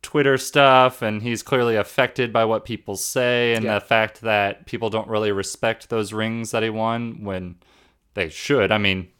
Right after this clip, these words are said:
Speaker 2: Sure.
Speaker 1: I don't think that he has anything to hang his head
Speaker 2: He
Speaker 1: up
Speaker 2: was
Speaker 1: in.
Speaker 2: their best
Speaker 1: Went
Speaker 2: player.
Speaker 1: against,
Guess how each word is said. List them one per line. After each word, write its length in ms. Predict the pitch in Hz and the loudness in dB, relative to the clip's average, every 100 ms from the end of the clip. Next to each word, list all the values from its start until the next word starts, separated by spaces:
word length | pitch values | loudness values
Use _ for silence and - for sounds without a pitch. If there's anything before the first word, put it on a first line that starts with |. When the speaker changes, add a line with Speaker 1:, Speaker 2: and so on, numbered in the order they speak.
| _ | _
Speaker 2:
Sure. 200 | - 175 | -2 0
Speaker 1:
I 40 | |
don't 160 | 98 98 | 0 -2
think 160 | 104 101 | -6 -4
that 120 | 98 | 2
he 60 | 104 | 2
has 140 | 95 | 2
anything 340 | 104 110 98 | -2 -4 -6
to 60 | 90 | -6
hang 180 | 98 92 | -6 -6
his 100 | 90 | -4
head 120 | 98 | -2
Speaker 2:
He 40 | 240 | 0
Speaker 1:
up 20 | |
Speaker 2:
was 100 | 269 | 2
Speaker 1:
in. 80 | 190 | 2
Speaker 2:
their 80 | 147 | 2
best 220 | 165 202 | 0 2
Speaker 1:
Went 80 | 190 | 2
Speaker 2:
player. 120 | 151 | 4
Speaker 1:
against, 200 | 110 | 0